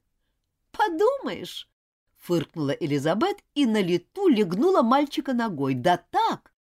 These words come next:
что тот повалился на землю. Она залилась злорадным смехом. Мальчик поднялся, стащил ее с качели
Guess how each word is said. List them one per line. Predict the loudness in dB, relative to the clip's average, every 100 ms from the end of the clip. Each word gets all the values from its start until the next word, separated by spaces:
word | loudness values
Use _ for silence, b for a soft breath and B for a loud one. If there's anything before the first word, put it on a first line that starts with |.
| _ _
что | -12 -2 -2
тот | 0 -4 -4
повалился | -2 0 0 -4 -8
на | -10 -10
землю. | -10 -12 -14 -18 _ _ _ _ _ _ _ _ _ -4
Она | 0 2 0
залилась | 0 0 0 -2 -4
злорадным | -6 -6 -6 -8 -12 -16
смехом. | -18 -16 -16 -18 -20 -20 _ _ _ _ _
Мальчик | -2 0 0 -6 -10
поднялся, | -10 -6 -4 -4 -6 -12
стащил | -14 -4 -2 -2 0 2 4
ее | 2
с | 0 -4
качели | -8 -2 0 4 2 0